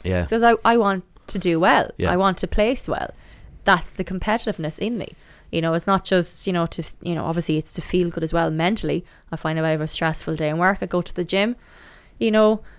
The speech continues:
Speaker 2: the happy hormone is released.
Speaker 1: Mm.
Speaker 2: I feel amazing. I'm buzzing when I go home.
Speaker 1: Yeah. Uh, you know, you talk, obviously we've, we've spoken a lot about anxiety, and
Speaker 2: Uh-huh.
Speaker 1: it's something I wanna ask, and I miss-,
Speaker 2: Yeah.
Speaker 1: I missed the question. Do you, have you ever thought about taking medication for it? Has it ever been a thing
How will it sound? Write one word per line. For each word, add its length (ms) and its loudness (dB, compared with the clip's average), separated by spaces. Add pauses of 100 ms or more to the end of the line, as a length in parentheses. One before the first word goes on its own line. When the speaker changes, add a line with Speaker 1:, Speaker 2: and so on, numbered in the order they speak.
(120)
Speaker 2:
the 80 -2
happy 240 4
hormone 420 -2
is 160 -6
released. 460 -4
Speaker 1:
Mm. 80 2
Speaker 2:
I 60 4
feel 440 0
amazing. 580 -2
I'm 320 -4
buzzing 300 4
when 140 0
I 40 -4
go 140 -2
home. 320 -6
Speaker 1:
Yeah. 260 -2 (760)
Uh, 340 2
you 160 0
know, 120 4
you 280 2
talk, 240 -4 (280)
obviously 280 -6
we've, 320 -6
we've 160 -4
spoken 280 -2
a 60 0
lot 140 2
about 180 0
anxiety, 460 -2
and 200 -4
Speaker 2:
Uh-huh. 240 0 (200)
Speaker 1:
it's 120 -2
something 240 2
I 100 6
wanna 200 2
ask, 300 2
and 80 -2
I 40 0
miss-, 220 2
Speaker 2:
Yeah. 80 -2
Speaker 1:
I 20 0
missed 240 -2
the 60 -8
question. 460 -2 (320)
Do 100 2
you, 260 2 (640)
have 160 2
you 140 8
ever 180 8
thought 240 6
about 240 0
taking 240 -2
medication 540 -2
for 140 -2
it? 20 -2
Has 120 -4
it 80 -4
ever 160 -4
been 140 0
a 60 0
thing 320 -4